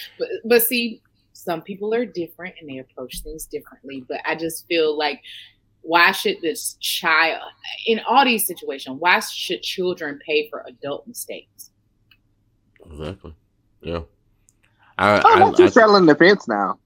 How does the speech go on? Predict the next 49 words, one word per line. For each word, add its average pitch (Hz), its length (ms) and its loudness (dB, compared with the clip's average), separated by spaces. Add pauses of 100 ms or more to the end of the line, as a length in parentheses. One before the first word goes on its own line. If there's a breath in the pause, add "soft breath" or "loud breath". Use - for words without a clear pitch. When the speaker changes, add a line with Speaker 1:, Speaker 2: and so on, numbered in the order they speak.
(640)
Speaker 2:
No, 180 220 4
but, 90 260 -10
no, 113 260 0
but 101 340 0 (540)
you, 92 420 -8
I 76 120 -4
was 80 100 0
about 92 220 2
to, 90 120 -2
you 113 160 -2
didn't 147 160 2
even 127 120 4
let 117 100 2
me 107 80 0
get 101 200 2
what 92 160 2
I 95 40 6
was 92 60 4
about 87 200 0
to 80 60 -6
say 78 340 -4 (160)
out 90 120 0
of 90 80 -2
my 92 80 0
mouth. 90 320 -4 (460)
'Cause 104 120 0
I 104 80 6
was 101 120 4
Speaker 3:
Okay. 92 140 -2
Speaker 2:
definitely 131 340 6
about 98 240 6
to 87 80 0
say, 80 340 0
I 85 200 2
get 92 440 2 (340 loud breath)
all 95 220 4
of 95 60 4
this 95 200 0
wouldn't 92 280 -2
have 80 220 -4
happened 78 560 -2
if 87 140 -6
she 101 200 -4
wouldn't 85 260 -2
have 80 80 -4
been 78 300 -2
greedy. 90 400 0 (140)
'Cause 78 260 -2
it, 110 300 4